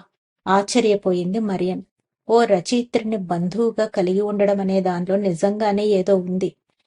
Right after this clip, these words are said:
ఇకపై ఏం జరుగుతుందో ఎవరికీ తెలియదు. మరి నిజంగానే నేను త్వరలోనే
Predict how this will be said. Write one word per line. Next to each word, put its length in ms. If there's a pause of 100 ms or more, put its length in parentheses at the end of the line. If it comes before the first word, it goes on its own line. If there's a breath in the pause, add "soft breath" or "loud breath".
ఇకపై 380
ఏం 320
జరుగుతుందో 600
ఎవరికీ 500
తెలియదు. 520 (840 soft breath)
మరి 240
నిజంగానే 680
నేను 220
త్వరలోనే 600